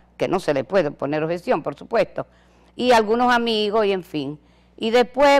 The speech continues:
pues, fue trasladado a, eh, cuando hubo algo que, sobre todo, a mí me, me conmueve todavía, eh,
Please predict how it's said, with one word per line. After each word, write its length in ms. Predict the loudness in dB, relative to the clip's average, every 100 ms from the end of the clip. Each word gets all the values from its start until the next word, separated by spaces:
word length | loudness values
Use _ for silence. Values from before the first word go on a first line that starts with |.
| 2
pues, 420 | 2 2 -2 -8 -8
fue 220 | -2 -2
trasladado 720 | 0 0 2 2 2 0 0
a, 360 | 2 0 -2 -10 _ _ -20 _
eh, 140 | -4 0
cuando 340 | 2 2 4 4 6 4 6
hubo 120 | 6
algo 320 | 4 4 2
que, 320 | 2 2 0 -8 _
sobre 320 | -4 0 2 2
todo, 280 | 2 4 4 2
a 120 | 0
mí 240 | 0 -2
me, 460 | -2 0 -2 -4 -8 _ _ _
me 160 | -4 0
conmueve 520 | 0 0 0 0 -2
todavía, 680 | 0 0 0 0 0 -2 -4
eh, 240 | -8 -8